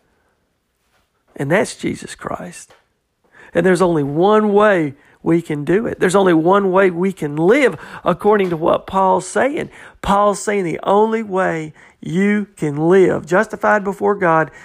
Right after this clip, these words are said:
is a total dependency on Jesus Christ.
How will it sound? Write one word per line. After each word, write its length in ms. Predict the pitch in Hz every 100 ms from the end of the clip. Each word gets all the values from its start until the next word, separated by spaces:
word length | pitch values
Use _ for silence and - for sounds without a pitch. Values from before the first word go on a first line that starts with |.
| -
is 200 | - 156
a 60 | 156
total 560 | - 170 180 185 196 -
dependency 840 | - 185 185 156 135 - 151 151 - _ _
on 220 | - 71 71
Jesus 480 | 76 78 73 73
Christ. 640 | - - 127 - - -